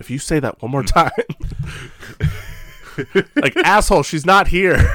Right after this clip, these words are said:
Speaker 1: <laughs>
Speaker 2: Oh my God.
Speaker 1: "We can't talk to you. We're dead." <laughs> "So what are you protesting?" "The air." "The air?"
Speaker 2: I just wanna give a sh-, <laughs> the air. <laughs>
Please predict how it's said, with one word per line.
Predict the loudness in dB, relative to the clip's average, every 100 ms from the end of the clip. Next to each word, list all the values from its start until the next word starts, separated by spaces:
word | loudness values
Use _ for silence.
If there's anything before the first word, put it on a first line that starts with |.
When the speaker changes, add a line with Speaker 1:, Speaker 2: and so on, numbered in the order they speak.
| -2 -10
Speaker 1:
<laughs> | -12 _ _ _ _ -6 -4 -4 -6 -14
Speaker 2:
Oh | -10 -10
my | -10 -10
God. | -8 -6 -4 -4 -8 -12 -20 -20 -20 _ -16 -12 -12 -12 -8
Speaker 1:
"We | -2
can't | 0 0
talk | 4 2 2
to |
you. | -2
We're | -2
dead." | 4 6 6 2 -2 -6 -10 -14 -18 -20 _ _ _
<laughs> | -20 -20 -20 _ _ _ _ _ _ _ _
"So | -18 -12 -4
what | 0
are |
you | 2
protesting?" | 2 2 2 -2 -2 -8 -8 _
"The | -8 0
air." | 2 4 2 -4 _ _ _ _ _ _ _ _ _ _ _ _ _ _ -10
"The | 0
air?" | 2 4 2
Speaker 2:
I | 0
just | 0
wanna | 0
give | 2 0
a |
sh-, | -2 -12 -12
<laughs> |
the | -8 -8 -10 -16 -10 -8 -4
air. | -2 -2 -4 -10 -18 -14 -12
<laughs> | -8 -10 -10